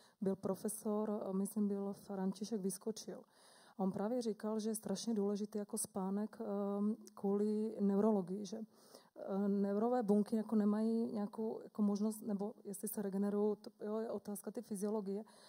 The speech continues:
A oni, když nemají dostatečný spánek, a on říkal čtyři hodiny, že často si někdo myslí, že kdyby byl na flámu přes týden, že to dospí o víkendu. Že to vůbec jako není pravda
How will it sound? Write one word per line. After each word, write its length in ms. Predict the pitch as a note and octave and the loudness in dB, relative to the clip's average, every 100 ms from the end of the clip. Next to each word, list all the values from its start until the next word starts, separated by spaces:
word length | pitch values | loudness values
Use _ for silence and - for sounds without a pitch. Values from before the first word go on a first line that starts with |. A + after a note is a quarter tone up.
| - | -6
A 40 | G3+ | 0
oni, 180 | G#3 A3+ | 2 2
když 200 | A3 G3+ | 2 2
nemají 300 | G#3 A#3 A#3 | 2 2 0
dostatečný 540 | G3+ - - A3 A#3+ | 0 -2 -4 0 0
spánek, 380 | A#3 G3 G3+ G#3 | 0 0 0 0
a 40 | |
on 200 | G3 G#3 A3 | 2 0 0
říkal 300 | G3 G3 G#3+ | -6 -4 -4
čtyři 280 | - G#3+ G#3+ | 0 4 4
hodiny, 400 | G3+ G3 F#3+ G3 | 4 2 2 0
že 120 | G3+ | -6
často 540 | - G3+ - - A#3+ A#3+ - - - - A3 | -4 -4 -2 2 2 2 -8 -20 -20 -6 -4
si 160 | - | 2
někdo 180 | A3 A#3 | 4 6
myslí, 280 | A3+ G3+ A3+ | 4 2 0
že 80 | G#3 | 2
kdyby 120 | G3+ | 2
byl 140 | A3+ | 2
na 100 | G3+ | 2
flámu 340 | F#3 A3 G#3+ A#3 | 0 0 2 2
přes 220 | - G#3 | 0 0
týden, 220 | A3 G#3 | 4 4
že 100 | G3+ | 4
to 140 | G#3+ | 2
dospí 480 | G3+ G3 - - A3+ | 2 2 0 -2 -4
o 120 | - | -2
víkendu. 600 | G3 G#3 - F#3+ G3+ - A3+ - - | -2 -2 -2 -2 0 -4 -8 -16 -16
Že 120 | - G#3 | -4 0
to 100 | F#3+ | 2
vůbec 240 | F#3+ G3+ | 2 2
jako 160 | A3+ A#3 | 0 2
není 180 | A#3+ | 2
pravda 340 | A#3+ G3+ G3 | 2 0 -2